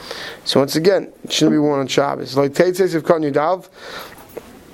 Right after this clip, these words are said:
it says, look later in, in Sifyot Ches, we'll see more details on this. Kashir tzitz, futach shit, it's, it's a, it's an ornament. V'chashin adul mushav mach,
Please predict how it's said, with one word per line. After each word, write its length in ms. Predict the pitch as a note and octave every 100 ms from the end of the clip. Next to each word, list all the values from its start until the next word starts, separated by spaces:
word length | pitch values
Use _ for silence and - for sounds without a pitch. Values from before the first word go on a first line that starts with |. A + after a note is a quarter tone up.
| - -
it 40 | -
says, 180 | C#3 C3+
look 220 | D3 C#3+
later 340 | D3 D3+ C#3+
in, 160 | C#3+ C3
in 60 |
Sifyot 400 | C3 D3 A#2+ A#2+
Ches, 160 | - C3
we'll 80 | A2+
see 100 | B2+
more 160 | C3
details 320 | B2+ C#3+ E3 E3+
on 80 |
this. 140 | F#3+ F#3
Kashir 320 | C#3 - D#3
tzitz, 280 | - F#3 - - - - -
futach 480 | - C3+ - F3 F3+
shit, 180 | - G3
it's, 180 | D3 B2+
it's 220 | A#2 -
a, 200 | - -
it's 120 | -
an 160 | - -
ornament. 440 | D#3+ F3+ G3 A3
V'chashin 500 | - - C#3 - G#3
adul 120 | F3+ F#3
mushav 380 | F3+ G3 G3+
mach, 240 | G#3 A3